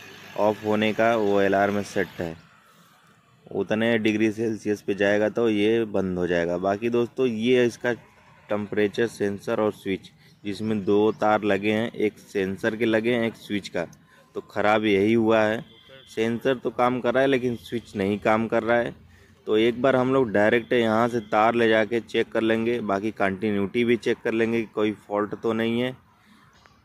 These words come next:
उसके बाद दिखाते हैं आपको। कभी-कभी क्या होता है कि दोस्तों, तार जो है कि कहीं से बीच में से break हो जाता है या तो body में touch हो जाता है,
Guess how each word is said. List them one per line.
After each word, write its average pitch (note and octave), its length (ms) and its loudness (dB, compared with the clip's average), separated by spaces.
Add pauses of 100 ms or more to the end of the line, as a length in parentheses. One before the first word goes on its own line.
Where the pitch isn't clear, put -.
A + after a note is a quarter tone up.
उसके G#2 280 -4
बाद G#2 280 2 (240)
दिखाते G2 520 -2
हैं A2 100 0
आपको। G#2 340 -2
कभी-कभी A2 560 0
क्या A2+ 240 0
होता G#2+ 260 2
है A2+ 100 2
कि A2+ 80 -2
दोस्तों, A2 340 -2
तार G#2+ 520 0
जो A2 160 0
है G#2 80 0
कि A2 120 -2
कहीं G#2 280 -2
से G2+ 120 -2
बीच G#2 240 -2
में G#2+ 160 -2
से G#2+ 120 -2
break G2 280 0
हो G#2 120 2
जाता G2 300 0
है G2 120 2
या G2+ 120 2
तो G2 120 -4
body G2 300 0
में G2+ 120 -2
touch G#2 280 -4
हो G2+ 100 0
जाता F#2+ 300 -2
है, F#2+ 180 -4